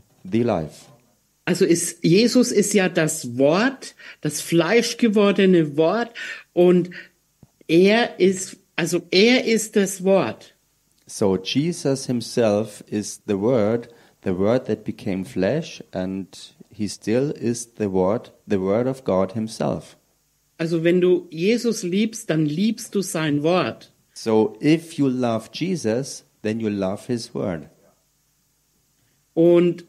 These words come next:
Speaker 2: wir haben uns das auch angeschaut, äh, und auch rausgefunden, dass es auch in einer anderen Übersetzung heißt, dass, äh, Glaube eine Besitzurkunde ist.
Speaker 1: And we checked it out and we found out in,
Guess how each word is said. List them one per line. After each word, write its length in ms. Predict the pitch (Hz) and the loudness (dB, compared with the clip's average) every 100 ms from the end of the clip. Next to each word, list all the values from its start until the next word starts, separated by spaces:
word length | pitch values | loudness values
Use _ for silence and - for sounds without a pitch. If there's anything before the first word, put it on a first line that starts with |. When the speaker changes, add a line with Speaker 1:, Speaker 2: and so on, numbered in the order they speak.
| _ | _
Speaker 2:
wir 120 | 160 | -2
haben 120 | 180 196 | 2 2
uns 180 | 202 | 2
das 160 | 202 185 | 0 -2
auch 160 | 175 170 | -2 -2
angeschaut, 1040 | 151 180 233 240 - - 208 208 214 214 - - - | -2 0 2 0 -4 -8 -2 2 2 0 -18 -20 -12
äh, 280 | 170 170 170 | -6 -2 -2
und 320 | - - 170 | -4 -2 -2
auch 220 | - 147 160 | -2 -4 -2
rausgefunden, 760 | 151 185 208 180 180 185 175 | -2 -2 -4 -2 0 2 2
dass 200 | 160 - | 0 -2
es 260 | 160 - - | -8 -8 -2
auch 220 | 151 151 | -2 0
in 160 | 143 147 | -2 -2
einer 100 | 143 | 0
anderen 280 | 175 190 | 2 2
Übersetzung 640 | 160 160 160 170 165 170 156 | 2 2 0 -2 -6 -4 -2
heißt, 240 | 160 147 - - - - | -2 -2 -6 -16 -18 -8
dass, 280 | 143 139 - - | -6 -4 -8 -2
äh, 300 | 143 139 123 - - - | 0 0 -2 -8 -14 -12
Glaube 680 | - 139 123 170 185 190 185 - | -2 0 4 4 4 4 4 2
eine 320 | 143 147 135 | 2 2 2
Besitzurkunde 1400 | - 123 - - 240 254 - 220 233 233 - 233 226 240 | 0 -4 -2 2 0 0 -6 2 2 2 4 4 6 4
ist. 560 | - 226 214 - - - _ _ _ _ | 4 0 -4 -10 -18 -20 _ _ _ _
Speaker 1:
And 160 | 104 | 0
we 100 | 110 110 | 2 2
checked 320 | 131 127 - | 0 0 -2
it 120 | 120 | -2
out 400 | 110 113 123 120 | 0 0 0 -2
and 220 | 107 104 | -6 -4
we 100 | 101 | -4
found 400 | - 107 117 131 | -4 -2 0 -2
out 500 | - 104 110 117 117 - | 0 2 4 2 -2 -12
in, 580 | - 101 101 101 101 | -6 -6 -4 -4 -6